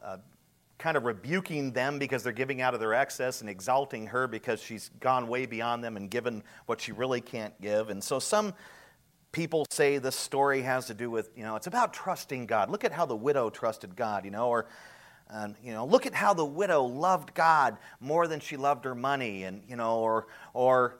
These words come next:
look at how she personally sacrificed. That's the spin that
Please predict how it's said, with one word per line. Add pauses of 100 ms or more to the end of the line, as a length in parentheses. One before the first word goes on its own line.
(140)
look
at
how
she
personally
sacrificed.
That's
the (920)
spin
that